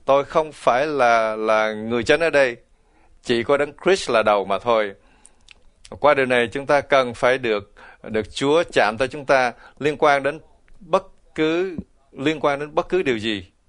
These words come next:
khi chúng ta đến để tương giao với nhau. Đấy. Thì điều này nó cũng liên quan đến sự nâng cao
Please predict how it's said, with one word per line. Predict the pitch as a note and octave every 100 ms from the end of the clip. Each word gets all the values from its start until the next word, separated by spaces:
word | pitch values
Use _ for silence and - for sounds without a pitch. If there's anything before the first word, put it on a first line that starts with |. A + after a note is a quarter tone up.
| _ _ _ _ _ _ _
khi | - C3+ C#3+
chúng | C3+
ta | C3 B2
đến | B2+ C#3
để | A#2
tương | A2+ B2+ A#2
giao | A2+
với | A2
nhau. | B2 A2+ G#2 - _ _ _ - _ _ _
Đấy. | - G2 _ _ _ _ _ _ -
Thì |
điều | A#2 A#2
này | A2+
nó | F#2+
cũng | A2 A#2+
liên | C#3+ A#2+
quan | C#3 C3+ B2+
đến | B2+ C#3+ C#3+
sự | - G#2+ G#2+ A2+ G#2+ _
nâng | A#2+ D3 D3+ B2+
cao | C#3+ C3+ C3